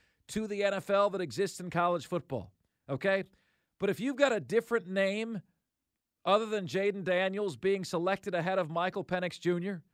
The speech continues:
in the N F L draft coming up this April, I think you are doing it wrong.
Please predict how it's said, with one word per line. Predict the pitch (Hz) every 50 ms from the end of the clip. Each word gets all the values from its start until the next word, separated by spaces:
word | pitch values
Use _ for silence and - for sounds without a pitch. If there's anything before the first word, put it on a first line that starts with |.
| _ _ _ _ _
in | - 175 185
the | 180 170 185
N | 185
F | 190 180 -
L | 196 175
draft | 156 120 151 170 175 180 170 -
coming | - 190 180 175 175
up | 170 -
this | 170 165 - -
April, | 170 170 170 - 185 175 147 - _ _ _ _ _ _ -
I | 151 170 190 185
think | 185 - 190 185 - -
you | 180 185 185
are | 170 165
doing | 127 107 143 151 156 151 147
it | 151 - -
wrong. | 117 127 131 123 113 98 85